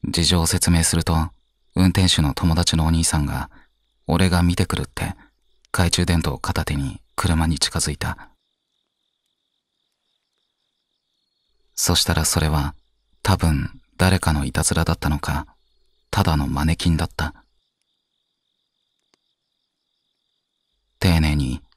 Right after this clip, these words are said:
車の後ろのガラスの正面向いて、もたれるように置かれていた。それが照らした私と目が合ったっていうオチだった。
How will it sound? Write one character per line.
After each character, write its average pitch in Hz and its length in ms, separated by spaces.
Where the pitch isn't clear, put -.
車 87 320
の 82 100
後 - 160
ろ 82 100
の 78 240
ガ 78 160
ラ 82 80
ス - 140
の 85 80
正 85 220
面 80 220
向 67 100
い 58 60
て、 - 260
も 80 160
た 90 120
れ 87 120
る 76 100
よ 60 120
う 60 40
に 60 120
置 67 80
か - 120
れ 76 100
て - 80
い - 80
た。 - 200
そ - 180
れ 85 140
が 73 260
照 - 120
ら 82 120
し - 60
た 82 140
私 78 300
と 78 200
目 87 220
が 71 160
合 71 40
っ 76 60
た 78 100
っ 78 60
て 85 120
い 73 200
う 60 140
オ - 100
チ - 120
だ 71 100
っ - 80
た。 - 320